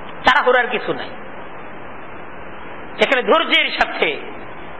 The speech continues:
একদম সম্পূর্ণ শান্তভাবে, এটা একটা ইবাদত তো। আরাফার ময়দানে সূর্যাস্ত পর্যন্ত থাকা, এটা একটা ইবাদত না? এটা একটা ইবাদত। সময় যত পেরিয়ে যাচ্ছে,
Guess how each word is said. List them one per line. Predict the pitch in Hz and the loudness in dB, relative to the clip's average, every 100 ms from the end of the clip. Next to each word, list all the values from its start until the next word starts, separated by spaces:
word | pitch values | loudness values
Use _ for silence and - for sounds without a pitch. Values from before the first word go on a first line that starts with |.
| - - - - - | -10 -10 -10 -10 2
একদম | 226 233 262 | 4 4 2
সম্পূর্ণ | 254 302 294 302 294 285 | 4 2 4 4 4 4
শান্তভাবে, | 285 302 - 339 254 254 240 196 123 - - - - - - - - - - - - - - | 4 4 2 4 6 6 6 2 0 -6 -8 -8 -8 -8 -8 -10 -10 -10 -10 -10 -10 -4 0
এটা | 196 | 2
একটা | - 269 | 6 6
ইবাদত | 285 330 339 330 | 8 6 4 0
তো। | - 139 - - - - - - - - - - - - - - - - | 0 -2 -2 -8 -10 -10 -10 -10 -10 -8 -8 -8 -8 -10 -10 -10 -10 0
আরাফার | 170 202 220 269 277 | 4 6 6 6 6
ময়দানে | 247 226 226 254 277 | 6 6 6 4 2
সূর্যাস্ত | 277 262 226 262 - 277 | 4 2 4 2 4 4
পর্যন্ত | 262 262 269 254 254 - | 6 4 4 2 2 6
থাকা, | 240 240 247 190 | 4 6 6 6
এটা | 190 240 | 4 2
একটা | 233 240 | 4 4
ইবাদত | 240 262 277 269 269 | 6 6 6 4 6
না? | 262 - - - - | 4 4 -2 -6 -6
এটা | - 226 | -2 2
একটা | 269 | 4
ইবাদত। | 254 330 339 185 - - - - - - - - - - - - - - - - - - | 6 6 6 4 2 -4 -6 -8 -10 -10 -10 -10 -10 -10 -10 -10 -10 -10 -10 -10 -10 -4
সময় | - 269 294 302 302 277 262 | 2 4 6 8 8 6 4
যত | 302 320 349 | 4 4 4
পেরিয়ে | 330 311 311 | 4 4 4
যাচ্ছে, | 262 254 - - | 4 2 2 4